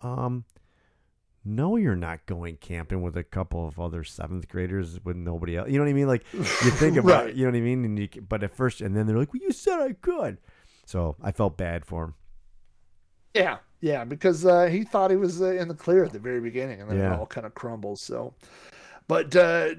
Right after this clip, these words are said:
Speaker 2: Jake's big hope now is the Boy Scout wreath selling thing. He's been selling wreaths. Uh, his sister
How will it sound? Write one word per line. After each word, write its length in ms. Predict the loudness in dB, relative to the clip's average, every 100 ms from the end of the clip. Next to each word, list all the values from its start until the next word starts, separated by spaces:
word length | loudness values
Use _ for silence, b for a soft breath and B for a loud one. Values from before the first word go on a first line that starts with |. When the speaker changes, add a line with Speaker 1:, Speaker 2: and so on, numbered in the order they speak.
| -6
Speaker 2:
Jake's 460 | -2 -2 -2 -6
big 260 | 4 4 6
hope 260 | 6 6
now 240 | 4 6 6
is 140 | 4
the 80 | 0
Boy 320 | 2 8 8
Scout 440 | 8 4 6 6 2
wreath 260 | 0 0
selling 340 | -2 -2 -4 -10
thing. 180 | -14
He's 220 | -6 -6 -2
been 180 | -4
selling 400 | -2 2 2 2
wreaths. 580 | -4 0 0 0 -4 -8
Uh, 180 | -8 -6
his 160 | -6 0
sister 460 | 2 2 2 0